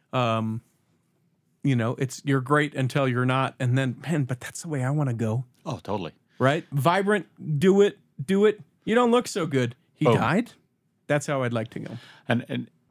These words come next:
Speaker 2: regardless of what happens, that's what I'll, I'll say about you.
Speaker 1: Yeah,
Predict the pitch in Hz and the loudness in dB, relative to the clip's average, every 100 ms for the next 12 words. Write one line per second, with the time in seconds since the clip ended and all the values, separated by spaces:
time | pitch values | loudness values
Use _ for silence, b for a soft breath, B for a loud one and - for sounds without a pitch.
0 | - - 139 151 143 127 101 95 87 90 | -12 -4 2 2 2 -4 -4 -6 -4 -8
1 | - 78 90 85 98 80 78 _ 90 82 | -8 -6 -6 -6 -10 -12 -12 _ -14 -12
2 | 85 80 87 110 _ _ _ _ 135 113 | -14 -16 -18 -20 _ _ _ _ 0 0